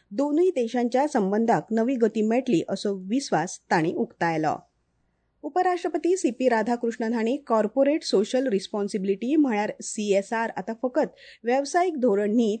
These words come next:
तर राष्ट्रीय उदरगतीचो केंद्रबिंदू जाला अशें म्हणलां. ते आयज नवी दिल्लींत जाल्ल्या राष्ट्रीय सीएसआर शिखर सभेत उलयताले. भौशीक शिक्षण वेवस्था आनी मुळावी भलायकी सेवा घटमूट करपाक आनी कुशळटाय उदरगतीक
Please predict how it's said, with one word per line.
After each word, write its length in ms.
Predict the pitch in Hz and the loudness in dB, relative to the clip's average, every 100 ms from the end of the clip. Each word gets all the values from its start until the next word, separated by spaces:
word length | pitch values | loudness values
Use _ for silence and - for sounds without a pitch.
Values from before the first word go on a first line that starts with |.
| 233 | -2
तर 120 | 214 | -2
राष्ट्रीय 420 | 214 247 - 339 | -2 -2 -2 -2
उदरगतीचो 720 | 330 208 220 220 247 233 254 | 0 0 0 0 -2 0 0
केंद्रबिंदू 680 | 294 247 247 302 277 277 269 | 0 0 0 0 0 0 0
जाला 320 | 277 285 170 | 0 0 0
अशें 260 | 175 180 180 | -2 -4 -2
म्हणलां. 380 | 185 170 160 - _ _ _ _ - | 0 0 -2 -6 _ _ _ _ -2
ते 60 | |
आयज 360 | 285 - 294 311 | -2 2 2 2
नवी 220 | 254 214 | 2 0
दिल्लींत 380 | 226 269 277 247 | -2 -2 -2 -4
जाल्ल्या 380 | 285 294 294 330 | -4 -2 0 0
राष्ट्रीय 500 | 294 196 - 269 285 | 2 0 -2 -6 -6
सीएसआर 520 | 294 220 208 226 240 254 | -4 -2 -2 0 -4 -4
शिखर 360 | 226 202 233 | -6 -4 -2
सभेत 520 | 220 247 240 156 - | -2 0 2 2 2
उलयताले. 540 | 214 214 185 175 165 135 - _ _ _ _ - | 0 2 2 0 -2 -4 -8 _ _ _ _ -6
भौशीक 360 | 262 311 370 339 | -2 0 -2 0
शिक्षण 340 | 339 - 330 | -2 0 0
वेवस्था 440 | 311 294 294 - 302 | 2 0 -2 0 0
आनी 220 | 311 277 | 2 4
मुळावी 420 | 214 208 214 240 | 4 2 0 -2
भलायकी 520 | 214 214 202 196 220 | -2 0 0 0 -2
सेवा 280 | 208 202 226 | -4 -2 -2
घटमूट 400 | 220 170 180 175 | -2 -4 -2 -2
करपाक 460 | - 180 202 220 294 _ _ - | 0 -2 0 -4 -6 _ _ -4
आनी 200 | 254 330 | 2 4
कुशळटाय 680 | 349 262 262 294 294 320 381 | 2 -2 0 0 2 0 0
उदरगतीक 680 | - 202 214 220 220 254 302 | 0 0 0 0 -2 -4 -6